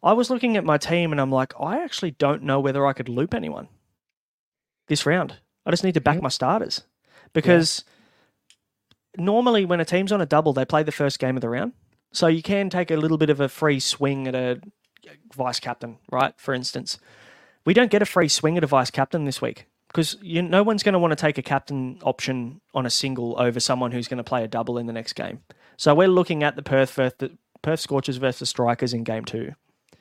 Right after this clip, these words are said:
Speaker 2: Mm-hmm.
Speaker 1: Game one is what? Heat versus Sixers? I'm not captaining anyone there.
Speaker 2: Nope.
Speaker 1: So what do you, how, what's your play? What are you thinking for captains this week? I'm a little bit stuck.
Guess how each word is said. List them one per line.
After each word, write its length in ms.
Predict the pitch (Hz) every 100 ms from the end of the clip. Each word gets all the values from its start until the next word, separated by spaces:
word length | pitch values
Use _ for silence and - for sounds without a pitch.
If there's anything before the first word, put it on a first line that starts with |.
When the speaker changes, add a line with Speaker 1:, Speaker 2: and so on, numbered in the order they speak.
| _ _ -
Speaker 2:
Mm-hmm. 180 | 113 147 _ _ _ -
Speaker 1:
Game 220 | 151 185
one 160 | 175 170
is 140 | 147
what? 240 | 143 127 -
Heat 280 | 160 - -
versus 300 | 151 151 -
Sixers? 640 | 160 - - 208 - - _ _ _ _ _ _ _ _
I'm 100 | 139
not 140 | 170 -
captaining 400 | 147 - 139 135
anyone 300 | 131 127 120
there. 300 | 135 131 151 _ _ _ _ _ _ _ _ _ _ -
Speaker 2:
Nope. 180 | - - _ _ _ _ _ _ _ _ _ _
Speaker 1:
So 460 | - 160 147 151 151
what 140 | 175
do 60 | 180
you, 40 | 165
how, 160 | 220
what's 260 | 214 208 -
your 140 | 185
play? 220 | - 139 127
What 100 | 170
are 40 |
you 80 | 185
thinking 260 | 190 165 170
for 100 | 143
captains 360 | 151 175 175
this 160 | 147 -
week? 200 | 123 123
I'm 100 | 170
a 40 |
little 140 | 185 180
bit 120 | 156
stuck. 400 | - 151 120